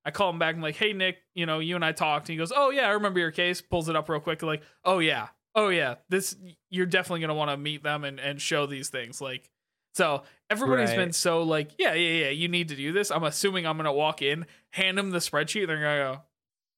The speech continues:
Speaker 1: "What the hell? Yeah, okay." And th-, and that'll be it.
Speaker 2: Yeah.
Speaker 1: I hope so.
Speaker 2: It's, yeah, bring 'em a thing of donuts, too.
Speaker 1: That's not a bad idea. Although it sucks, and it leads into our topic we're gonna talk about in a little bit.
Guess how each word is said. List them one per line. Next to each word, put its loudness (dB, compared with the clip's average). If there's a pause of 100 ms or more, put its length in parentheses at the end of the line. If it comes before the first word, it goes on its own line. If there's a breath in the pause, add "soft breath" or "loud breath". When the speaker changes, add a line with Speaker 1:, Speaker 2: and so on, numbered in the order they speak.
(120)
Speaker 1:
"What -12
the -6
hell? -4
Yeah, -2
okay." -6 (360)
And 0
th-, 2
and -2
that'll 0
be -2
it. 2
Speaker 2:
Yeah. 0
Speaker 1:
I 2
hope 0
so. -10 (1300)
Speaker 2:
It's, -14 (120)
yeah, -6 (180)
bring -2
'em -6
a -6 (220)
thing 0
of -4
donuts, -4
too. -8 (380 soft breath)
Speaker 1:
That's -8
not 0
a -2
bad 2
idea. -2 (180 soft breath)
Although 2
it 0
sucks, 0
and -4
it -8
leads -2
into -4
our 0
topic -4
we're -8
gonna -12
talk -8
about -12
in -10
a -12
little -14
bit. -8